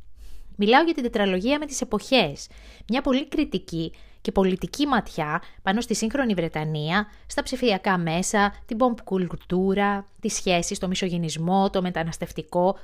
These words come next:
το Brexit, τον ρατσισμό και τις απάνθρωπες πολιτικές της Δύσης, αλλά κυρίως την απέραντη ανθρώπινη μοναξιά και το τι κάνουμε για να την νικήσουμε.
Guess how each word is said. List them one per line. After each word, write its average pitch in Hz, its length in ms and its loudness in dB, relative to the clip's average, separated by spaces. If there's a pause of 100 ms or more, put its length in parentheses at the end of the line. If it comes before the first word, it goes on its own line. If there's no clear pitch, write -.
το 180 180 0
Brexit, 175 520 -2 (600)
τον 277 160 4
ρατσισμό 220 460 4
και 233 100 2
τις 208 140 -2
απάνθρωπες 208 480 2
πολιτικές 165 480 0
της 156 160 -4
Δύσης, 165 460 0 (380)
αλλά 208 180 2
κυρίως 262 580 4 (280)
την 220 180 0
απέραντη 277 520 6
ανθρώπινη 247 460 4
μοναξιά 202 560 0 (580)
και 320 100 -2
το 320 100 2
τι 311 80 2
κάνουμε 285 340 4
για 277 80 0
να 269 120 -2
την 254 140 4
νικήσουμε. 139 680 0